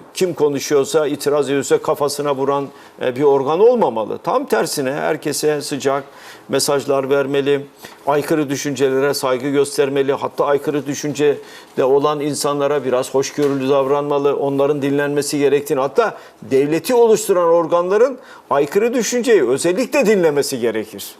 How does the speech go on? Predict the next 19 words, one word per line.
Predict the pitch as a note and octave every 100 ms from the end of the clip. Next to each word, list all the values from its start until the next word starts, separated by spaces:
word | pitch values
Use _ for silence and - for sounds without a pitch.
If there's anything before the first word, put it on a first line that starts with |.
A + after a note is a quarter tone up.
| - - -
Var | C3+ F#3+
olan | A#3 G#3 F3 C#3 - G2+
hükümetin, | D#3 D#3+ G3+ F3 D#3+ G#3 B3+ D#3
e, | D3 D3 C#3 B2 A2+ -
hukukta | D#3+ E3 G#3 - F#3
da | D3+ C3
ekonomide | D#3+ F3+ E3 D3 C#3 C#3+
de | C3 B2+
bir | C3
reform | C3+ C3+ C#3 B2+
yapacağına | A#2+ B2+ A2+ A#2+ A#2+
inanmıyorum. | A2+ D3 F3+ D#3 A2+ G#2+ A2
Dediğim | A#2+ A#2 A#2+
gibi | A2 G#2+ G#2
reform, | B2 - B2+
e, | A2+ - - G#2 A2 G#2+ G2+
söz | - B2+ -
konusu | A2 A2 - C3
değil. | D3+ G#2+